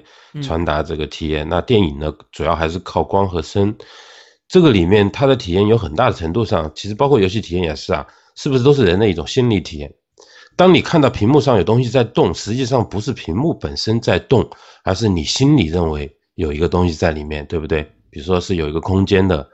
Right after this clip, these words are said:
Speaker 1: 有那么一个世界的，呃，特别像魔幻或者科幻那个电影里面，你会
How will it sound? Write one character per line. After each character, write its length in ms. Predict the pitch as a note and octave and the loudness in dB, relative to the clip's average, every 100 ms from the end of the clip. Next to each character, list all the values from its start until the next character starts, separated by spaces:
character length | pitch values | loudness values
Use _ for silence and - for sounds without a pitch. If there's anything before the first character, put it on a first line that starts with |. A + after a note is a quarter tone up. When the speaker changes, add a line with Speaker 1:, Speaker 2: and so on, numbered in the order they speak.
| _ _ _ | _ _ _
Speaker 1:
有 100 | E2+ | -8
那 100 | D#2+ | -4
么 100 | G2+ | -2
一 60 | F2+ | 2
个 100 | G2+ | 2
世 280 | - A#2+ F2 | 0 0 0
界 260 | G#2+ G2+ | 2 2
的， 180 | D2+ D2 - _ _ _ _ - | 2 -4 -14 _ _ _ _ -10
呃， 240 | D2+ C#2+ | -8 -6
特 100 | B2 | -2
别 120 | A#2 | 0
像 140 | A#2+ G#2+ | 2 2
魔 200 | E2+ F#2+ | 2 2
幻 160 | A#2+ | 2
或 80 | G#2+ | 2
者 80 | F2+ | 2
科 160 | - | 2
幻 260 | B2+ A2+ G2 - | 2 2 0 -2
那 160 | G2 | -4
个 160 | E2+ E2 | -2 -2
电 160 | F#2+ F#2 | 0 0
影 140 | F#2+ | 0
里 100 | D#2+ | -2
面， 220 | D#2+ D#2+ | -4 -6
你 80 | D#2 | -4
会 260 | F#2 F#2+ | -2 -2